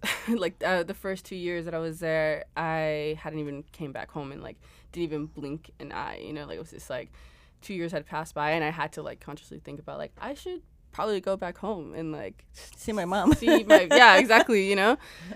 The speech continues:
Speaker 1: Um, but that's how, I guess, impactful the experience was and, like, the city itself was for me and my practice.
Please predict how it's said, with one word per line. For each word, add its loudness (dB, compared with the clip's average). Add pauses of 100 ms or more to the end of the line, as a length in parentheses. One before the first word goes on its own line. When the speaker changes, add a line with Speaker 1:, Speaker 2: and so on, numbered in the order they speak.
(140)
Speaker 1:
Um, 0
but -4
that's 2
how, 6 (100)
I -8
guess, -8
impactful -12
the -14
experience -14
was -6
and, -8
like, -10
the -8
city -14
itself -10
was -10
for -8
me -4
and -10
my -8
practice. -16